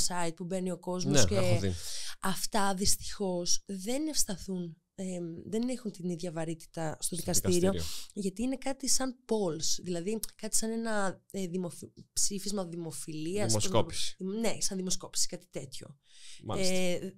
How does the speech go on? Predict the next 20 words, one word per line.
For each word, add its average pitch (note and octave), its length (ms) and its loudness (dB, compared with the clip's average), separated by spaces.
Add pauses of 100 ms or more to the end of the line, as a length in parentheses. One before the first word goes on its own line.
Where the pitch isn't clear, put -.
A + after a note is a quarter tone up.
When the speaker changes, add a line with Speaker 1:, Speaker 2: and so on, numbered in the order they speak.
(480)
Speaker 1:
οκ, B3 260 4 (260)
ναι, G#3 240 4 (140)
μπορεί G3+ 280 0
να A#3 120 0
επηρεάσει G3+ 760 4
την F#3+ 320 -2
άποψη G3 580 2
γενικά E3+ 640 -6
του F3+ 100 -12
δικαστή, D3 560 -10
όπως D3+ 260 -10
και - 80 -10
η E3+ 60 -10
κοινή E3 240 -10
γνώμη, D3+ 580 -8 (800)
αλλά G3 120 0
αυτό F#3+ 120 -4
έχει D4+ 100 -6
δικαστική C#4+ 480 0
βαρύτητα. D3 600 -6